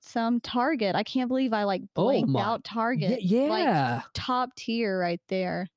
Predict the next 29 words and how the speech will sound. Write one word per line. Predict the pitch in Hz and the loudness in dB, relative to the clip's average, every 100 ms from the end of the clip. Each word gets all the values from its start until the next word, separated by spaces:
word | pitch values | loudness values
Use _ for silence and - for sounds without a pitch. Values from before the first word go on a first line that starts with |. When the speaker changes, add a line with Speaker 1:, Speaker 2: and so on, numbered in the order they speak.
| - | 0
Speaker 1:
Top | 147 147 151 | 2 2 2
Speaker 2:
Uh-huh. | |
Speaker 1:
tier. | 175 170 - - - | 0 -4 -6 -6 0
Speaker 2:
Top | 156 170 | 0 0
tier. | - 147 117 127 | 2 2 2 -2
Speaker 1:
'Cause, | 302 311 | -2 0
like, | 294 277 262 254 | 0 0 0 -2
the | 277 | 0
thing | 320 330 | 2 2
about | 320 269 | 0 -2
Trader | - 240 226 226 | -2 0 0 0
Joe's | 202 185 185 196 208 | 0 0 0 -2 -4
is | - 208 | -4 -2
it's | 180 - | -4 -6
great, | 208 202 190 190 - - | -2 0 0 0 -4 -2
but | 196 - | -2 0
it's | 202 - - | -4 -4 -2
only, | 220 220 220 | 0 2 0
like, | 202 175 | -4 -8
Trader | - - 196 190 | -8 -2 -2 -2
Joe | 180 170 170 | -2 -4 -4
brand. | - - - 208 - - | -6 -8 -8 -8 -10 -6
So | 240 226 | 0 0
if | 226 | 0
you're | 240 | 0
wanting, | 233 226 240 247 | 2 2 4 2
like, | 240 220 | 2 0
a | 202 | -2
specific | - 202 - 202 - - | -2 -4 -2 -4 -4 -10